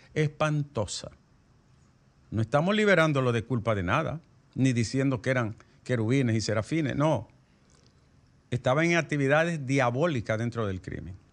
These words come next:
Ahora bien, una vez detenido con vida, Alejandro, donde hay un Estado de Derecho y un debido proceso y una tutela judicial efectiva, corresponde a los canales de la justicia.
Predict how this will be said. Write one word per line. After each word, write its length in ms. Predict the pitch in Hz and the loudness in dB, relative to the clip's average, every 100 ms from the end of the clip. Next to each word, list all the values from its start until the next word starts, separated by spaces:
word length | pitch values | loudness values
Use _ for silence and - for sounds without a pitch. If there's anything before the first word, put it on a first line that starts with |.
| - | -2
Ahora 260 | 147 185 214 | 2 6 6
bien, 280 | 165 143 151 | 4 2 4
una 160 | 202 | 4
vez 160 | 190 185 | 4 2
detenido 580 | 160 147 143 156 151 - | 0 0 0 0 -2 -8
con 220 | - 170 143 | -4 -4 -2
vida, 320 | 131 104 117 _ _ - | -4 -4 -8 _ _ -6
Alejandro, 540 | 131 131 127 117 98 - - _ _ - _ _ - | -2 0 0 -2 -6 -12 -18 _ _ -20 _ _ -12
donde 260 | - 131 131 | -2 0 4
hay 100 | 196 | 2
un 100 | 214 | 2
Estado 380 | 180 156 156 143 | -2 0 0 0
de 140 | 131 | -2
Derecho 480 | 110 95 87 73 - _ _ _ _ _ _ _ _ - | -4 -4 -6 -10 -18 _ _ _ _ _ _ _ _ -8
y 140 | 117 | -2
un 180 | 139 160 | 0 0
debido 360 | 143 139 139 117 | 0 0 -2 -4
proceso 480 | 117 113 127 113 | -6 -6 -6 -6
y 60 | 120 | -4
una 220 | 131 135 | -2 -4
tutela 380 | - - 131 123 | -6 -6 -2 -2
judicial 440 | 117 107 95 104 | -4 -6 -4 -4
efectiva, 640 | 104 - 135 - 196 208 196 - - - | -4 -6 -8 -6 -4 -4 -8 -12 -20 -10
corresponde 640 | 113 113 110 - 135 147 | -6 -4 -4 -4 -2 -2
a 40 | 117 | -2
los 120 | 104 | -4
canales 500 | 101 101 123 120 107 | -4 -2 -2 -2 -4
de 100 | 113 | -4
la 120 | 107 | -4
justicia. 560 | 98 - - - - | -6 -10 -14 -16 -16